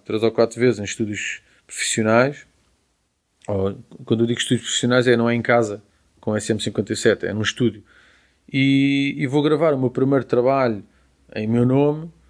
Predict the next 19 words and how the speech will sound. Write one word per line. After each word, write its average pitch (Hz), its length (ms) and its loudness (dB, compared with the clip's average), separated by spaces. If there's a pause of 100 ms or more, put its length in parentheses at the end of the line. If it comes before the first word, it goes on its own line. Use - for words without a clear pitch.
(220)
pá, 156 160 0
nos 117 100 -4
estúdios 123 300 -6
do 127 80 0
Universal, 147 540 0
que - 100 -2
é - 20 4
os 107 80 0
estúdios 123 300 -6
mais 113 320 0
lendários 120 600 2
que - 140 -2
há, 139 320 0 (800)
ou 107 200 0
por - 260 -6
onde 117 120 2
passaram 123 300 0
mais 123 220 -2
músicos 127 460 -4